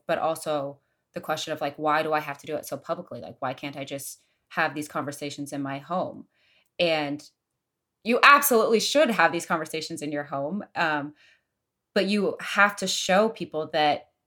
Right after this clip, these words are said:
what has been going on is unacceptable and that you are somebody who's gonna stand on the other side of that.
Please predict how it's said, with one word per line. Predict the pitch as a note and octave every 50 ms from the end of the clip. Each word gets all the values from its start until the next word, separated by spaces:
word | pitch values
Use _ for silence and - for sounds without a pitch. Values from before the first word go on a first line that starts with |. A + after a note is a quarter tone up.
| _ _ _ _ _ _ _ _ _ _ _ _
what | _ - C#3+ D3+ E3+ F#3 - F3+
has | F#3 F3 - -
been | - - F#3 F3+ F#3 F#3+ F#3
going | F#3 - F3+ E3+ D#3+ D#3+ D#3 E3
on | F3 F#3 E3+ D#3+ D3+
is | - - E3 -
unacceptable | D#3 E3 D#3+ D#3 D#3 - - F3 F3 - - C#3+ - D3+ D3+ D3+ -
and | - D#3 D#3+ D#3
that | D#3 D3+ -
you | D#3+ E3+ F3 E3
are | D#3+
somebody | - - D#3+ D#3+ D#3+ D3+
who's | D#3+ D#3 D3
gonna | - D#3 D3+
stand | D3+ - - - - F3 D#3+ D#3 D#3 D3+ D3
on | D3+ D#3
the | D3+ -
other | D3 D3 D3+
side | D3 - - E3 F3 F3+ F3
of | - - -
that. | - D#2 C2+ - -